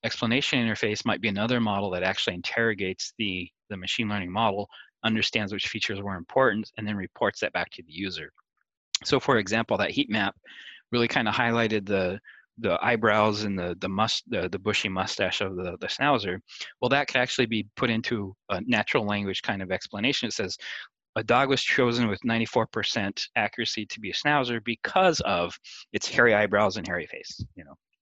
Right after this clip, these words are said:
So those are the ways we're trying to make these, these black boxes more explainable to people. Now, the other part in terms of interpretation is being able to look layer by layer and understand what's going on. In this example, I have input data clustered. Um, this happens to be a variety of different food sources.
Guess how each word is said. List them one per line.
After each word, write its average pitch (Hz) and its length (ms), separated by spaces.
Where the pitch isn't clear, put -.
So 135 140
those 123 240
are 117 160
the 123 80
ways 123 300
we're 120 80
trying 120 240
to 110 80
make 101 220
these, 98 280
these 101 260
black - 340
boxes 92 420
more 90 160
explainable 82 480
to - 100
people. - 380
Now, 147 100
the 147 120
other 220 120
part 160 300
in 135 80
terms 139 300
of 120 80
interpretation 120 720
is 107 60
being 110 180
able 107 120
to - 140
look 107 300
layer 107 240
by 92 140
layer 98 340
and 90 100
understand 85 480
what's 82 160
going 76 260
on. 71 300
In 120 80
this 135 160
example, 117 480
I 101 140
have 101 200
input 110 380
data 85 400
clustered. 92 500
Um, 92 200
this 92 120
happens 92 340
to 95 60
be 95 120
a 92 40
variety 90 300
of 87 80
different 87 320
food 90 160
sources. 85 500